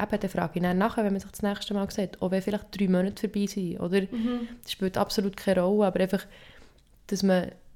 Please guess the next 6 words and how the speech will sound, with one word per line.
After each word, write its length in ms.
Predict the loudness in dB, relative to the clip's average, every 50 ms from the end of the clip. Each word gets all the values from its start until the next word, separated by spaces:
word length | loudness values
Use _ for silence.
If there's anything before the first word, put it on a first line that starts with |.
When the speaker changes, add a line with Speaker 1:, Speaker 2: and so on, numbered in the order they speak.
| -20 -20 -20 -20 -20 -20 -20 -20 -20 -20 -20 -20 -20 -20 -20 -20 -20 -20 -20 _ -20 -20 -20 -20 -20 -20 -10 -2 0
Speaker 1:
auch 120 | 0 0
kommuniziert, 920 | 0 -2 0 2 4 4 4 2 2 0 -2 0 0 2 0 0 -2 -8 -10
dass 100 | -6 -4
man 120 | -2 -2
interessiert 760 | -2 -2 -6 -6 -6 -6 -6 -6 -4 -2 0 0 -2 -2 -6 -12 -8 -4
ist 420 | -4 -4 -4 -4 -6 -8 -8